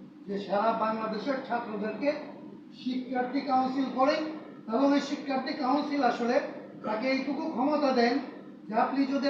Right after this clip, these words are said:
আসলে অভ্যুত্থানের স্পিরিটের বাইরে যান, তারা যেন আসলে ভয়েস রেজ করতে পারে, তারা যেন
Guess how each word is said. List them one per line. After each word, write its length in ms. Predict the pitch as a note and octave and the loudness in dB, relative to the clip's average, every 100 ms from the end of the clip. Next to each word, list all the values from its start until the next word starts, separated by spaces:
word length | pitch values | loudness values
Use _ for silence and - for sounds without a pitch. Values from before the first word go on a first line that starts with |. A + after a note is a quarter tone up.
| C4+ | 0
আসলে 240 | B3+ C#4+ D4+ - - - - G3+ | 4 4 4 0 -10 -12 -4 -2
অভ্যুত্থানের 560 | G#3 C#4+ - C#4+ C#4 - | 0 0 0 0 0 0
স্পিরিটের 440 | - B3+ B3+ C4 A#3 | -2 0 0 0 2
বাইরে 200 | A#3 C4 C#4 | 2 2 2
যান, 140 | D4+ D4+ - - - - | 2 0 -6 -12 -14 -6
তারা 180 | G#3 A3+ | -2 0
যেন 120 | A#3+ A#3 | 2 0
আসলে 180 | G#3 A3+ F#3 | -2 -4 0
ভয়েস 240 | G3 B3+ B3+ | 2 2 2
রেজ 140 | C4 B3+ B3 | -2 -2 -2
করতে 200 | - A#3 | -2 0
পারে, 140 | A#3+ D4 - - - - | 2 0 -2 -12 -16 -10
তারা 180 | G#3 - | -2 0
যেন 100 | A3+ | 2